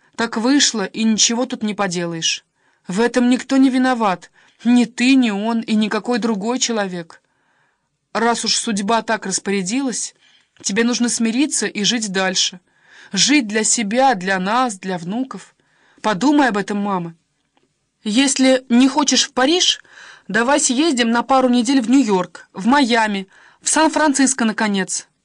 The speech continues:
Да куда угодно, лишь бы не сидеть на одном месте». «Вот увидишь, мама, ты вернёшься совсем другим человеком. Я уверена, что папа сказал бы тебе то же самое, если бы мог.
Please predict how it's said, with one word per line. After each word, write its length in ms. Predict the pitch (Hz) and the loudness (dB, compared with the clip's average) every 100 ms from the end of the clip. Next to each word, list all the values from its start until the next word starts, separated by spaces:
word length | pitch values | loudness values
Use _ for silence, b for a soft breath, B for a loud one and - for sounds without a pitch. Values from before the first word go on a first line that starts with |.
| _ _ - | _ _ -18
Да 220 | 190 196 | -12 -8
куда 380 | - 277 254 294 | -2 2 4 4
угодно, 640 | 294 254 320 233 190 165 B B B | 4 2 2 2 -2 -6 B B B
лишь 260 | 208 254 226 | 2 4 4
бы 120 | 233 | 2
не 100 | 233 | 2
сидеть 380 | - 208 302 - | 0 0 0 0
на 120 | 226 | 0
одном 320 | 196 254 254 | 0 2 2
месте». 460 | 214 190 - - 170 _ B B B | 2 -2 -6 -10 -16 _ B B B
«Вот 300 | 170 220 330 | -6 -2 0
увидишь, 380 | 339 311 208 - | 2 2 2 0
мама, 340 | 220 226 180 165 B B | 0 0 -2 -6 B B
ты 100 | - | 0
вернёшься 540 | 233 226 233 294 - 233 | 2 2 2 2 2 0
совсем 440 | 226 208 - 262 | -2 -2 0 2
другим 360 | 233 226 214 240 | 2 -2 -2 0
человеком. 680 | - 254 254 185 175 165 165 _ B B B | 0 0 0 -2 -6 -10 -14 _ B B B
Я 240 | 202 247 254 | -2 2 2
уверена, 420 | 240 254 262 226 | 2 2 2 0
что 220 | - 226 | -2 -2
папа 280 | 254 269 262 | 0 0 0
сказал 420 | - 233 233 247 | -2 -2 0 0
бы 100 | 226 | 0
тебе 220 | 233 226 | -2 -2
то 220 | 226 220 | -2 -2
же 120 | 233 247 | 0 -2
самое, 500 | - 311 320 262 196 | 0 2 4 2 0
если 280 | 196 - | -2 -2
бы 140 | 190 190 | -4 -2
мог. 340 | 180 160 - | -4 -6 -12